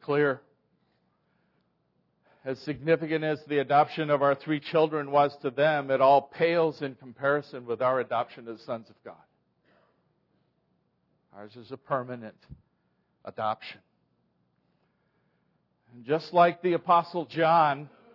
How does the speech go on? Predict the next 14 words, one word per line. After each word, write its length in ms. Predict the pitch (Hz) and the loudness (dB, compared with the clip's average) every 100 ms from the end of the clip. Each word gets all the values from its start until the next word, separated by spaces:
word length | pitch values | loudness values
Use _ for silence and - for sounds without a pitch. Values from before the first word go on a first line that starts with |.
| - | -8
who 160 | 151 156 | 2 2
understood 640 | 160 151 - 190 196 156 - _ _ | 2 -2 0 4 4 2 -8 _ _
his 180 | 180 165 - | 2 2 0
sin 380 | 185 196 175 | 0 0 0
before 440 | 151 165 - 226 233 | -4 -4 6 8 8
he 120 | 208 | 6
was 200 | 165 151 | 2 -2
adopted, 540 | 139 151 143 - 170 - _ _ _ | -2 2 2 0 -4 -4 _ _ _
our 240 | - 185 226 | 8 10 10
situation 880 | - 202 - 165 160 175 180 190 185 - | 6 -2 0 0 2 2 0 -4 -6 -4
was 240 | 165 185 | 0 0
dire. 600 | - 202 220 240 190 120 - _ _ _ _ _ _ _ _ _ - | 4 8 10 10 8 4 -6 _ _ _ _ _ _ _ _ _ -2
I 140 | 180 | 4
don't, 200 | 190 185 | 6 4